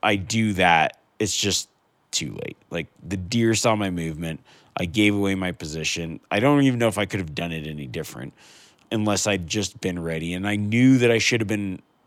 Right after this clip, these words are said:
more ready when I was moving in and saw all the indications that that buck was gonna be right there. And sure enough, the buck's there. He runs off.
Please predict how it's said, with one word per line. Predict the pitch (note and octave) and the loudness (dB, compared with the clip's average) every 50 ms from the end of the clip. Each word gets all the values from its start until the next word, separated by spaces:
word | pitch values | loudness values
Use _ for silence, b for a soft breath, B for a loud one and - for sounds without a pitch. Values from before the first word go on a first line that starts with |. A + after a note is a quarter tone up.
| _ _ _ - | _ _ _ -6
more | F#2 F#2+ F#2 F2+ | -4 -4 -2 -2
ready | E2 D#2+ D2+ D2 D#2 D#2 D#2 - _ _ _ _ | -2 -4 -4 -4 -6 -8 -8 -10 _ _ _ _
when | E2 F2+ F#2 F#2 F#2 F2+ F2 F2+ - - | -6 -2 0 2 2 0 0 -2 -4 -4
I | - E2+ | -2 -2
was | E2+ E2+ E2 D#2+ - - | -2 -2 -4 -6 -10 -8
moving | - G#2 G2 F2+ F2 F#2 E2+ | -4 -2 -2 -2 -2 -4 -4
in | E2+ E2+ E2 | -4 -6 -6
and | E2 D#2+ | -8 -6
saw | - - - F2+ | -6 -2 0 2
all | F2 E2+ C#2+ F2 F#2+ F#2 | 2 2 4 2 0 0
the | F#2+ F2 F2+ | 0 -2 -4
indications | F#2 F#2+ F#2+ - - F2+ F2 E2+ - F#2+ F2+ D#2+ | -4 -6 -6 -8 -6 -6 -4 -4 -4 -6 -4 -4
that | G2 F#2 | -6 -4
that | F2 F2 F2 E2+ - | -2 -2 -4 -4 -2
buck | - G2+ G#2+ - - | 0 -2 -2 0 -2
was | G#2+ G2 G2 | -4 -2 -2
gonna | G#2+ G2 F#2+ | -2 -4 -4
be | E2 F#2 G2+ G2 | -2 -2 -2 -2
right | F#2+ F2+ F2+ F2 - | -2 -2 -4 -4 -4
there. | G2 G2+ G2 E2+ - B B B B B B B B | -4 -4 -4 -4 -6 B B B B B B B B
And | - A#2 A2+ | -2 0 0
sure | A2 - C#3+ D3 C#3+ | 2 4 4 6 6
enough, | C3+ B2+ B2 A#2 - | 6 6 4 2 2
the | - G#2+ | -2 -2
buck's | F#2+ G2+ F#2+ F#2 - - | 0 0 -2 -2 -4 -6
there. | - F2+ E2+ E2 | -4 -4 -4 -4
He | D#2 F#2+ G2 | -4 -6 -4
runs | F#2+ F#2+ F2 E2+ E2 E2 | -4 -4 -4 -4 -4 -4
off. | D#2+ D2 C#2+ - - | -2 -2 -2 -4 -6